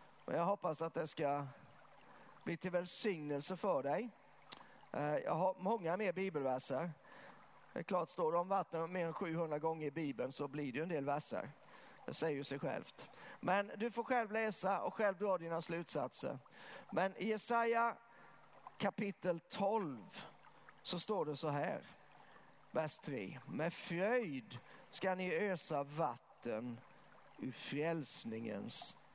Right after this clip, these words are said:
källor." Här tror jag finns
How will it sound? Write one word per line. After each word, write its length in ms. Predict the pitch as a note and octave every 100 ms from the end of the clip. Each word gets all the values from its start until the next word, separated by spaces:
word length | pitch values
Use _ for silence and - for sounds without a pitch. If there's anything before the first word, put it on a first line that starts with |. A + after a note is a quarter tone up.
| - -
källor." 720 | - - D#3+ E3+ C#3 A2 - - - - - - - - - - - - - - - -
Här 280 | F3+ G3+ G3
tror 400 | - F#3 C#3+ D3+
jag 340 | D#3 B2 A2+ A#2+ - - - -
finns 640 | - D#3 C3 A#2+ -